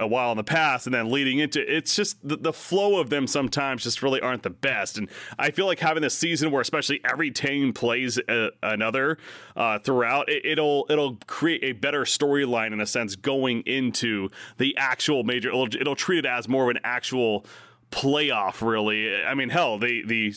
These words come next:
the divisions they go to a point where it basically turns into the playoffs for the major anyways, uh, if I'm not mistaken. So, um, I, I, I think I, it goes back to, I believe this is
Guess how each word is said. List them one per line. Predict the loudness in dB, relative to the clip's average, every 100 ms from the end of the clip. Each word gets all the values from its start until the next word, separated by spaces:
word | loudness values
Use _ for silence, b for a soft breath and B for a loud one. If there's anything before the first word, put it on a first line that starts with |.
| -6
the | -4 -2 -2
divisions | -4 0 0 0 -2 -2 -4 -6 B B B B B _ -2
they | 0 0
go | 2 2
to | 2 2
a |
point | 0 0 2
where | 2 2
it | 0 -2
basically | 0 0 0 0 0
turns | -2 0 2 2 2
into | 0 0
the | -2
playoffs | 0 0 0 0 -2 -2
for | 0 2
the | 2
major | 0 0 -2 -2
anyways, | 0 -2 -2 -4 -4 -4 -6 B B -2 -2
uh, |
if | -4 -2
I'm | -2
not | -2 -4
mistaken. | -6 -2 -4 -4 -6
So, | -4 -2 0 0 -4 B B B B
um, | -4 0 0 0 -4 -10 -18 _ -8 -4
I, | -2
I, | 0 0 0
I | -2 -4 -10 -4
think | -2 0
I, | 0
it | 0 0
goes | -2 0
back | 0 0
to, | 0 0 0
I | -2 0
believe | 0 0
this |
is | -2